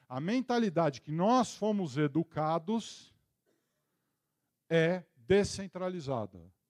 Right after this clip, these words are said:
E nós precisamos passar a pensar de forma distribuída. Essa é o, a primeira missão. E a primeira missão é, reconhecendo que nós estamos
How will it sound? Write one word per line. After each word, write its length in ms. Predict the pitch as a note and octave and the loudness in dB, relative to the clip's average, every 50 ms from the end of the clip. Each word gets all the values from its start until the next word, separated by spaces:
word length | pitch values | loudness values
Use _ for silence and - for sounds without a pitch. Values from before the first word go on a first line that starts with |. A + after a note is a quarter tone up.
| _ _ _ _ _ _ _ _ _ | _ _ _ _ _ _ _ _ _
E 120 | - B2+ C#3+ | -2 0 4
nós 320 | D3+ E3 G3 G#3 F3 - | 6 8 8 6 6 2
precisamos 380 | - - - - F#3 F#3+ G3 - | -2 -12 -10 -6 -6 -4 -4 -2
passar 400 | - F3+ D3+ - - - F3+ F#3 | -4 -4 -4 -4 -6 -4 -4 -4
a 40 | |
pensar 640 | F3+ - F3 D#3 C3 - D3+ E3 F3+ F#3 F3 D#3 - _ | -4 -4 -4 -6 -4 -4 -2 -2 0 0 -2 -4 -10 _
de 140 | C3 D#3 | -10 -10
forma 420 | D3 - - E3 F3 F3 F3+ F3+ F3 | -10 -6 -2 0 2 2 2 0 -4
distribuída. 960 | D3+ C3+ C#3+ G3+ G3+ - - - - G3 F#3 F#3 E3 F3+ D3 A2+ G2 - - _ _ _ _ _ _ _ _ _ _ _ _ _ _ _ _ _ _ _ _ _ _ _ _ _ _ _ _ _ _ _ _ _ _ _ _ _ _ _ _ _ _ _ _ | -4 -2 0 0 0 0 -2 -4 -2 -2 -2 -2 -2 -4 -6 -6 -6 -8 -14 _ _ _ _ _ _ _ _ _ _ _ _ _ _ _ _ _ _ _ _ _ _ _ _ _ _ _ _ _ _ _ _ _ _ _ _ _ _ _ _ _ _ _ _
Essa 240 | - E3+ F3+ - - | 0 0 0 0 -2
é 20 | F#3 | -6
o, 80 | - - | -6 -6
a 100 | - D#3 | -8 -8
primeira 440 | C#3+ - F3 F3 F3+ F#3+ G3+ G#3 G3 | -4 -2 0 0 0 0 0 -2 -2
missão. 360 | E3 C3+ - - A#2+ G#2 F2 E2 _ _ _ _ _ _ _ _ _ _ _ _ | -4 -8 -10 -12 -14 -16 -16 -18 _ _ _ _ _ _ _ _ _ _ _ _
E 80 | A#2+ D#3 | -10 -10
a 80 | G3+ | -6
primeira 380 | - - G3+ G3 F#3+ F3 D#3+ D3+ | -4 -2 -2 -2 -2 -4 -4 -4
missão 480 | C3+ A#2+ - - - F#3 A3+ A#3+ G#3+ E3 | -4 -6 -8 -8 -6 -2 0 2 4 4
é, 180 | D3 C3+ - - _ _ _ _ | 2 2 0 -4 _ _ _ _
reconhecendo 840 | _ - F3 - - G3+ G#3+ G3+ F3+ - - - C#4 D4+ D4 D4 C4 | _ -8 -6 -4 -2 0 0 0 0 0 4 6 8 8 8 6 2
que 100 | - G#3 | 0 2
nós 200 | G3 F#3+ F3+ - | 4 4 4 2
estamos 420 | - - E3+ E3 D3+ D3 C3+ B2+ | 2 2 2 4 4 4 2 0